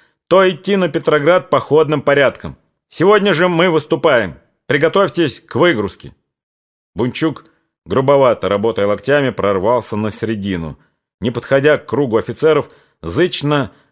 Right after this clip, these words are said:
по-митинговому крикнул: «Товарищи казаки! Я послан к вам петроградскими рабочими и солдатами. Вас ведут на братоубийственную войну,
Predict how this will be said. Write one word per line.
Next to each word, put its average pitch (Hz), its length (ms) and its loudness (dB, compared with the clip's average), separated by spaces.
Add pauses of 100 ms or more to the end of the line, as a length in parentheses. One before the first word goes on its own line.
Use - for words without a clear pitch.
(120)
по-митинговому 147 840 2
крикнул: 113 520 -4 (440)
«Товарищи 170 680 2
казаки! 127 600 -4 (600)
Я 147 220 2
послан 185 400 0
к - 60 -12
вам 175 380 0 (260)
петроградскими 170 800 0
рабочими 160 520 2
и 147 40 -2
солдатами. 117 720 -2 (500)
Вас 165 380 0
ведут 180 520 2 (160)
на 127 120 0
братоубийственную 165 920 0
войну, 170 460 2